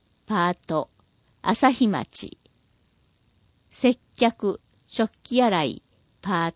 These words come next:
ト、落合町。ピーオーエス、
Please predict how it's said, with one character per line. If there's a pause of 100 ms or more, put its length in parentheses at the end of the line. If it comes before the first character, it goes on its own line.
ト、 (520)
落
合
町。 (1400)
ピ
ー
オ
ー
エ
ス、